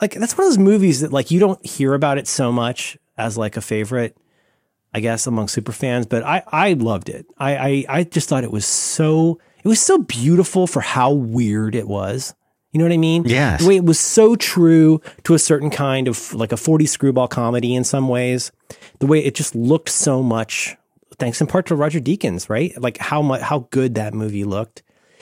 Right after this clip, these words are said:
Speaker 1: But I, I just remember, I don't know why this sticks in my memory, and I, again, I could be remembering it wrong. It might have been Mark Millar.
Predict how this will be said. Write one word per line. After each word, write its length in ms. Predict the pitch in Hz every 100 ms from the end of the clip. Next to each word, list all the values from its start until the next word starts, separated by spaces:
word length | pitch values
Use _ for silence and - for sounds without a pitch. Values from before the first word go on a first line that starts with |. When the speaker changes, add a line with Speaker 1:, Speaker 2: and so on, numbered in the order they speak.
| _ _
Speaker 1:
But 120 | 196
I, 60 | 240
I 140 | 190 208
just 240 | 277 285
remember, 340 | 247 202 208 170
I 40 |
don't 100 | 196
know 80 | 139
why 280 | 117 117 104
this 280 | 107 - - _ - 156 -
sticks 300 | - 139 135
in 60 |
my 100 | 110
memory, 380 | 120 120 113 101
and 80 | 101
I, 80 | 98 -
again, 200 | - 180
I 60 | 165
could 180 | - 113
be 80 | 135
remembering 340 | 143 165 185
it 40 |
wrong. 260 | 190 190 107
It 40 |
might 180 | 113 117
have 60 | 127
been 100 | 135
Mark 220 | 131 -
Millar. 300 | 127 101